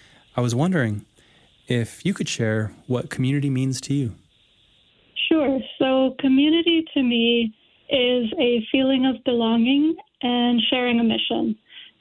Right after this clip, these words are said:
Speaker 2: So thinking about mission as a commitment to helping the world around us in some way, for example, working towards creating more peace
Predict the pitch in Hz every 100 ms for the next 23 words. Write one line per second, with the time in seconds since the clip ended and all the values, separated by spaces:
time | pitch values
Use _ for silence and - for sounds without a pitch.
0 | - 240 233 226 220 - _ _ _ _
1 | _ - 254 233 262 254 240 226 240 247
2 | 240 - 226 220 220 233 220 226 - 240
3 | 247 254 240 226 - 226 233 240 226 233
4 | 226 220 220 220 233 220 247 240 240 226
5 | 220 - 254 226 240 269 240 226 220 233
6 | 233 _ - _ _ _ - 247 220 233
7 | 226 226 220 220 226 220 233 220 226 214
8 | - 233 220 214 208 - - 233 226 226
9 | 220 220 220 226 - 226 220